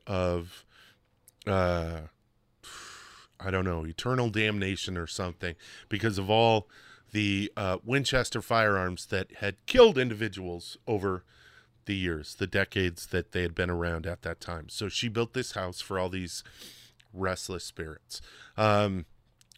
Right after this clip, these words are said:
but they were, the, it, it had doors that went to nowhere,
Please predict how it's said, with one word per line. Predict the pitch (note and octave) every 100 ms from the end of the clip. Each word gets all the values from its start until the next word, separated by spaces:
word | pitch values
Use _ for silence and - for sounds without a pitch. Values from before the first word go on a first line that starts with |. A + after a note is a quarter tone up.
| -
but | B2 -
they | C#3+
were, | C#3 C#3+
the, | A#2+ B2 -
it, | A#2 -
it | C3 A#2+ -
had | A#2+ A2+ F2+
doors | D3 F#3+ F#3 -
that | D#3+ C#3+
went | D#3 A#2+
to | C3+
nowhere, | C3+ D3+ D#3+ D#3 D3+ C#3+ C#3